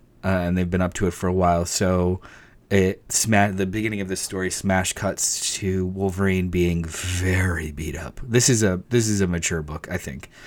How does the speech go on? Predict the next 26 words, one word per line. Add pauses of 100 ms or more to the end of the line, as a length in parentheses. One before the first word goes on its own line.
(220)
Violence
alone. (800)
Um, (1200)
or
like
a (120)
M
A
or (140)
something.
I,
that
is
mature. (100)
Doesn't
matter. (160)
Um,
a
very,
very
beat
up,
chunks
of
himself
missing,